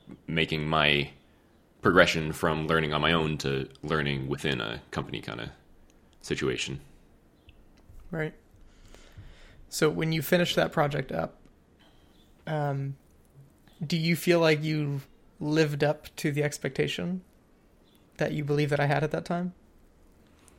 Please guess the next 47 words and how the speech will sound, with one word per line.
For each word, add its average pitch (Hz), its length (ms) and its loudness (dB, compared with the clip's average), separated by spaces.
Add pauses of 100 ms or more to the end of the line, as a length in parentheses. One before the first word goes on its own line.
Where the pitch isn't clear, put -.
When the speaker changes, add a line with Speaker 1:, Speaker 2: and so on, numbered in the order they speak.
(400)
Speaker 1:
I - 80 -10
think 302 180 2
so. 69 360 2 (840)
Maybe. 85 500 4
<laughs> - 40 -4 (420)
Like, 139 320 10
I, 117 220 10 (260)
I - 40 -2
don't 175 100 2
know. 127 180 4
I, 101 300 8
I 110 60 4
think 135 180 4
looking 107 240 6
back 95 160 8
on 82 100 4
it 69 80 2
now, 85 280 10
I, 71 260 4 (140)
I 80 80 -2
do 85 160 2
think 71 160 -4
this - 160 -8
video 73 380 0
still 69 340 -2
works 71 280 -2
really 69 160 0
well, 64 280 -2
and 62 260 -10 (320)
I 87 60 0
think 90 160 4
I 78 40 4
did 73 160 0
a 71 40 -2
good 76 160 0
job 73 180 2
with 67 140 -4
it. 64 180 -6 (160)
Um, 64 400 -6
I 90 80 -2
think 90 180 0
at 65 120 0
the - 40 -4
time 85 360 2
I 69 60 2
was 76 200 0
definitely 78 640 0